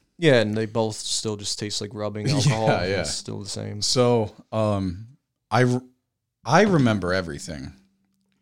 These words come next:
Speaker 2: But I remember, so we're getting towards the end of the bottle.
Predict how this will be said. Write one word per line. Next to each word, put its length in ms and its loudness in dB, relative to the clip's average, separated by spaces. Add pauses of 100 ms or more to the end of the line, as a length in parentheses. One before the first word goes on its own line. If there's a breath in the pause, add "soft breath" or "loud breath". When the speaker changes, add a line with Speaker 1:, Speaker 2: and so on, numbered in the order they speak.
(480)
Speaker 2:
But 140 0
I 40 4
remember, 520 4
so 200 0
we're 160 0
getting 460 0
towards 360 -4
the 140 -2
end 180 0
of 60 -2
the 80 -4
bottle. 680 0